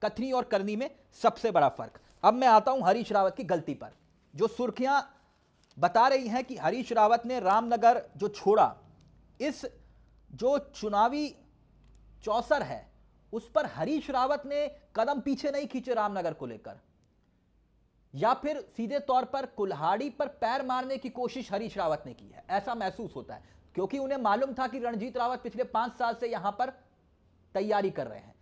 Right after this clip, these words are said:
लेकिन हरीश रावत ने क्या कहा कि मैं यहां से चुनाव लड़ूंगा। एक पहली गलती ये कि चुनावी चौसर पर एक नहीं,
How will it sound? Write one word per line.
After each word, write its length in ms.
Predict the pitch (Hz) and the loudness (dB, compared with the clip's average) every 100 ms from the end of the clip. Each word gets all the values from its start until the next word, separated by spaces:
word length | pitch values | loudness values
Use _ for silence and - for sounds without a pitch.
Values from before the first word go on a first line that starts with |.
| _ | _
लेकिन 380 | 135 185 294 330 - _ | -8 -6 -6 -10 -14 _
हरीश 280 | 165 247 254 | -4 -2 -4
रावत 300 | 247 247 262 | -2 -2 -2
ने 60 | 247 | -6
क्या 160 | 247 247 | -4 -4
कहा 220 | 233 269 302 _ _ - | -4 -6 -8 _ _ -10
कि 80 | 240 | -4
मैं 140 | 254 | 0
यहां 180 | 233 208 | 0 -2
से 100 | 180 | -4
चुनाव 340 | 220 220 160 | -6 -2 -2
लड़ूंगा। 360 | 123 107 123 - _ _ _ _ _ _ _ _ _ _ _ _ _ - | -4 -10 -20 -20 _ _ _ _ _ _ _ _ _ _ _ _ _ -2
एक 260 | 247 294 - | 0 0 0
पहली 240 | 220 254 | -2 0
गलती 280 | 269 277 - | 2 2 0
ये 200 | 269 277 | -4 -4
कि 140 | 277 285 | -4 -8
चुनावी 520 | - 208 220 240 294 | -6 -2 0 0 -2
चौसर 460 | - 202 196 196 - | -4 0 0 0 0
पर 320 | - 190 220 - _ _ _ _ | 2 2 2 -2 _ _ _ _
एक 300 | 233 311 320 | -2 0 -2
नहीं, 220 | 277 269 | -4 -4